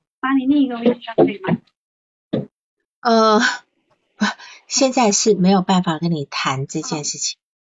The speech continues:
Speaker 2: 好吗？
Speaker 1: 好。
Speaker 2: 你到时候看看再，
Speaker 1: 好，好。
Speaker 2: 再继续讨论或什么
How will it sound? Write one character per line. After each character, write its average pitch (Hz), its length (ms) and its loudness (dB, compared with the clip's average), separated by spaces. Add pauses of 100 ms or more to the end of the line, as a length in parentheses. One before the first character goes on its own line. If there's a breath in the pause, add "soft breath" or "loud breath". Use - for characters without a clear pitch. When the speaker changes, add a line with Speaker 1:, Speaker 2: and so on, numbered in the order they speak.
(140)
Speaker 2:
好 147 160 -6
吗？ 147 220 -10 (420)
Speaker 1:
好。 226 180 -2 (240)
Speaker 2:
你 175 220 2
到 202 220 0
时 196 120 0
候 185 60 2
看 190 160 2
看 185 180 2
再， 196 80 0
Speaker 1:
好， 175 120 -2
好。 - 100 -20
Speaker 2:
再 185 100 0
继 185 160 -4
续 185 160 -2
讨 170 180 -8
论 160 140 -6
或 175 100 2
什 - 180 -2
么 - 40 -18